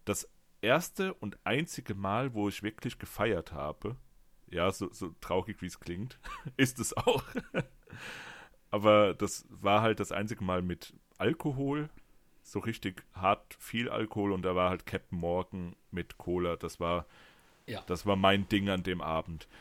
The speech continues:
Speaker 1: Mein Gott, hab ich das weggefetzt. Oh mein Gott.
Speaker 2: <laughs> Das ist ja auch gefähr-, das Gefährliche bei diesem, ähm,
Speaker 1: Ja.
Speaker 2: Drink.
Speaker 1: Ja,
Speaker 2: Bei
Speaker 1: das,
Speaker 2: dieser
Speaker 1: das,
Speaker 2: Mische.
Speaker 1: das Ding ist, das ist jetzt sechs, sieben Jahre her und ich kann heute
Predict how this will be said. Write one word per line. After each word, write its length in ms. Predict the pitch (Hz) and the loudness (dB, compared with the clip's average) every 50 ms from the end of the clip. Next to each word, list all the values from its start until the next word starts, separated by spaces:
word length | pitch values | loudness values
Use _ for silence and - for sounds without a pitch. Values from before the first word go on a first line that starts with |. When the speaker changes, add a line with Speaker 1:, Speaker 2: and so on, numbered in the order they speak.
| - - - - - - - - | -20 -20 -20 -20 -20 -20 -14 -6
Speaker 1:
Mein 380 | 95 101 113 120 127 123 110 | -2 2 4 4 4 4 4
Gott, 200 | - 113 107 104 | 4 2 2 4
hab 180 | 101 95 - - | 2 2 2 0
ich 100 | - - | 0 0
das 300 | 95 87 - 90 85 80 | -2 -2 -2 -6 -4 -4
weggefetzt. 800 | 95 90 - - 87 - - 87 82 - - - - - - - - - - | -4 -4 -2 -4 -6 -4 -4 -4 -4 -4 -6 -12 -14 -14 -18 -20 -10 2 4
Oh 80 | - 113 107 | 4 4 6
mein 160 | 104 101 98 - | 2 2 2 4
Gott. 240 | - 101 98 - - | 4 4 2 2 -2
Speaker 2:
<laughs> 20 | - - - - - - - - - - 151 - - - - - | -12 -20 -20 -20 -8 -8 -8 -4 -2 -2 -2 -2 -4 -10 -12 -2
Das 100 | - 123 - | 0 0 0
ist 20 | |
ja 80 | 185 143 | 2 0
auch 100 | 147 - | -2 -2
gefähr-, 360 | - - - 147 139 170 185 | -4 -2 0 0 0 0 -2
das 240 | 156 127 113 - - | -2 -4 -6 -4 -4
Gefährliche 460 | - 120 - 131 139 165 - - 104 | -6 -2 2 2 2 2 2 0 -2
bei 100 | 87 95 | -4 -4
diesem, 320 | 82 82 82 85 78 - - - | -6 -6 -6 -6 -8 -8 -10 -12
ähm, 360 | - 76 82 85 78 80 87 - - - - - - - | -12 -10 -10 -10 -12 -12 -16 -18 -20 -20 -20 -20 -14 -4
Speaker 1:
Ja. 180 | 95 101 104 104 | 2 4 4 6
Speaker 2:
Drink. 240 | 117 127 - - - - - - - - - - | 4 2 -2 -8 -14 -20 -20 -20 -20 -20 -20 -2
Speaker 1:
Ja, 320 | - 98 110 123 147 175 - - - - | 2 4 4 4 4 0 -4 -10 -6 -2
Speaker 2:
Bei 60 | 101 | 0
Speaker 1:
das, 20 | 92 90 | 0 0
Speaker 2:
dieser 100 | 90 98 | 4 2
Speaker 1:
das, 80 | 117 | 2
Speaker 2:
Mische. 260 | 98 - - - 87 - _ _ _ _ | 2 2 -4 -8 -10 -12 _ _ _ _
Speaker 1:
das 160 | 110 107 - | -4 -2 0
Ding 160 | - 139 147 | 0 0 0
ist, 220 | 160 170 160 - - | 0 -2 -2 0 -2
das 100 | 120 127 | -2 -2
ist 80 | 131 | 0
jetzt 340 | 139 139 139 - - - - | 0 -2 -2 -2 -10 -12 -8
sechs, 220 | - 123 - - - | -8 -8 -8 -6 -6
sieben 240 | 139 135 127 131 | -6 -4 -2 2
Jahre 320 | 120 104 95 95 92 92 85 | 2 4 4 4 2 -2 0
her 400 | 95 110 123 92 101 135 139 127 | 2 2 2 2 2 0 -4 -6
und 380 | - - 107 202 - - - _ _ _ _ | -6 -6 -6 -6 -6 -14 -20 _ _ _ _
ich 240 | 104 - - - _ _ _ _ _ _ _ _ | -12 -10 -10 -14 _ _ _ _ _ _ _ _
kann 260 | - - - 117 113 98 | -6 -4 -2 -2 0 2
heute 460 | 107 123 165 165 - 175 175 180 165 | 4 4 4 2 0 -4 -4 -4 -6